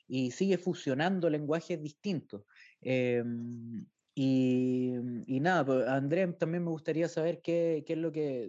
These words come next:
eh, tú opinas o sabes o, o, o, o nociones que, que tienes acerca de esto también.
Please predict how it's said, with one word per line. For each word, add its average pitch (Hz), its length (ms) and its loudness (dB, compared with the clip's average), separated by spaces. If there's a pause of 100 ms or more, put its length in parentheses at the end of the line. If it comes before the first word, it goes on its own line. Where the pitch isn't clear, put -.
(200)
eh, 117 140 -8
tú 131 640 -2
opinas 135 460 -2
o 113 100 -2
sabes 143 480 0
o, 117 260 0
o, 110 720 -8
o, 107 260 -10 (200)
o 123 120 -4
nociones 143 560 -2
que, 123 320 -8 (300)
que 120 100 -2
tienes 143 320 4
acerca 135 380 0
de 160 80 4
esto 160 240 -6
también. 92 260 -8